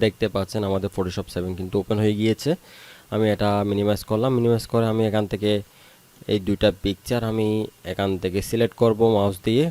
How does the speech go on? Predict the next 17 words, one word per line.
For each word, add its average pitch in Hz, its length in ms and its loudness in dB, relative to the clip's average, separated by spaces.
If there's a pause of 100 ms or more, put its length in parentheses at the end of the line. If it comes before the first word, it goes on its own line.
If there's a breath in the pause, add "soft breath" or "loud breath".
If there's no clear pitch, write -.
(120)
কন্ট্রোল 101 320 2 (100)
মাউস 98 180 2 (100)
দিয়ে। 131 140 0 (140)
আমি 104 120 -2 (100)
এই 98 40 0 (140)
দুইটা 101 200 0 (100)
পিকচার 110 340 -2 (180)
টেনে 107 340 2 (160)
এখানে 95 260 0 (160)
Photoshop-এ 101 480 -2
নিয়ে 101 180 2
এসে - 140 -4 (180)
ছেড়ে 98 260 0
দিব। 87 100 -2 (280)
ঠিক 113 160 -4
আছে, 139 120 -2 (600 loud breath)
দেখতে 101 180 0